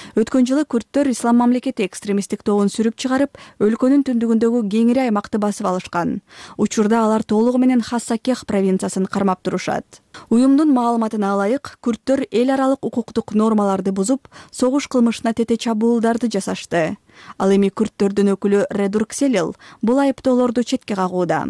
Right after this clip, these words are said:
Өткөн жылы күрт кошуундары А К Ш башында турган коалициянын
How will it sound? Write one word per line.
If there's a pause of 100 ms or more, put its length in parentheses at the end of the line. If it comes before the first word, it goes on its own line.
(680)
Өткөн
жылы
күрт
кошуундары (100)
А
К
Ш
башында
турган
коалициянын